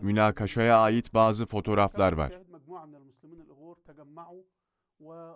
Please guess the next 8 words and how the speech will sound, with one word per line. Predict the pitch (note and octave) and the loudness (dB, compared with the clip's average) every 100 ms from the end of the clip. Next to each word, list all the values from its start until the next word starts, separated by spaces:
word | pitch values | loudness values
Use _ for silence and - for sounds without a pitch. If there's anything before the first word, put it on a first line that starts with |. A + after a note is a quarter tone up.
| - E3+ - D3 _ _ | -20 -20 -20 -20 _ _
Bu | F#2+ | -4
yangında | G2+ G2+ G#2 G#2+ G#2+ | 0 0 -2 -2 0
yanan | A2 G#2 G#2+ G#2+ | 0 0 -2 -4
kurbanların | G#2+ G2 G#2+ G#2 G#2+ A2+ | -4 -2 0 0 0 0
resimlerini | G#2 - G#2+ G#2 A2 | -2 -4 -4 -2 -2
taşıdığını | G#2+ G2 A2 G2 G2 | -4 -6 -2 -2 0
görüyoruz. | E2+ E2+ D#2 C#2+ - - - - - _ D#3 _ E3+ D#3+ D#3 D3+ _ _ _ _ _ F3 C3+ D#3+ C#3 D3 - C#3+ C#3+ E3+ F3+ _ D3 D3+ D#3 F3 E3+ E3 D#3 C#3 - E3+ D#3 - - | 0 -2 -2 -4 -8 -20 -20 -20 -20 _ _ _ -20 -20 -20 _ _ _ _ _ _ -20 -20 -20 -20 -20 -20 _ -20 -20 -20 _ -20 -20 -20 -20 -20 -20 -20 -20 -20 -20 -20 -20 -4
Yangında | F#2 F#2+ F#2 G2 F#2+ A#2 | -2 0 -2 -4 0 0